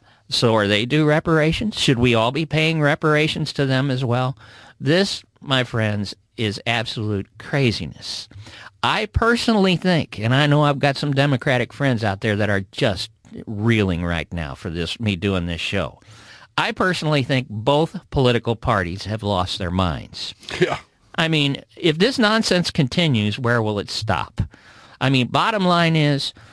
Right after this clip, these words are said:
Speaker 1: you can no ho-, no more hold every white citizen in the U S responsible for reparations to every black citizen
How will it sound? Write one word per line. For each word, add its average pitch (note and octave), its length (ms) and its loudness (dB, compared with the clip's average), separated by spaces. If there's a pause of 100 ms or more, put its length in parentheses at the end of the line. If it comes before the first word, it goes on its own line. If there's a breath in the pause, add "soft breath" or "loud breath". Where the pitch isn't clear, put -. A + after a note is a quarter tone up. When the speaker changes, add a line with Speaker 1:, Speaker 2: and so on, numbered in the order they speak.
(160 loud breath)
Speaker 1:
you D3+ 140 4
can F#3 220 2
no F3+ 240 4
ho-, E3+ 220 2
no F3+ 280 4
more F3+ 260 2
hold D3+ 600 2
every D#3 320 0
white D3 320 2
citizen C#3 440 0
in B2+ 100 2
the B2 100 2
U B2+ 200 2
S A#2+ 300 0
responsible A#2+ 680 0
for A#2 140 -2
reparations A2+ 800 0
to G#2+ 80 -4
every G#2 200 -2
black A#2 380 0
citizen F2+ 500 -2